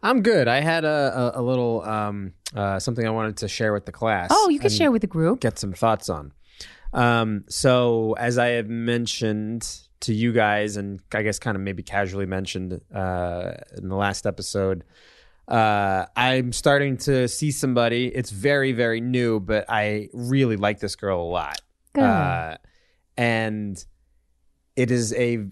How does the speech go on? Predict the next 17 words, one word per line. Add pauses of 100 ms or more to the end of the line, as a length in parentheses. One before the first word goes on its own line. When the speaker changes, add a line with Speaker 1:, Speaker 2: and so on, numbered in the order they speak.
Speaker 1:
it
is
a
different
type (100)
of (280)
like (220)
that
I
am,
I'm
not
really
used
to
at
all.